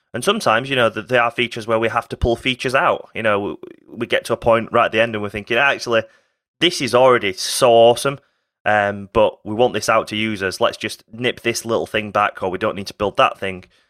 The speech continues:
Um, yeah, it's, it's, it's all collaboration. I think it's just working with all the team, making sure everyone's on the right path. Um, and that's not just from a development point of view. I think the,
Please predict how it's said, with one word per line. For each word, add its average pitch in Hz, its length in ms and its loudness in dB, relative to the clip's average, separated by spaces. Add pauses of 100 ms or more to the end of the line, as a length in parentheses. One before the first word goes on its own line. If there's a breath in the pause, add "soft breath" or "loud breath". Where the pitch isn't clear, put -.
(340)
Um, 117 380 0 (200)
yeah, 156 200 2
it's, 110 160 -4
it's, - 280 -8
it's - 180 0
all 202 140 6
collaboration. 120 600 2
I 101 40 -2
think 120 180 -4
it's 101 120 -8
just - 180 -8
working 104 340 0
with 98 60 0
all 98 140 4
the - 100 -18
team, 104 460 -6
making 107 240 -6
sure 107 140 0
everyone's 98 480 -2
on 95 120 -4
the 90 80 -4
right 92 220 -2
path. 120 420 0 (520)
Um, 101 440 0
and - 80 -4
that's 147 200 0
not 110 140 2
just 123 160 -2
from 113 100 -4
a 104 40 -2
development 95 400 0
point 87 220 0
of 82 80 -8
view. 87 100 -4
I - 40 -6
think 95 280 -12
the, 90 200 -4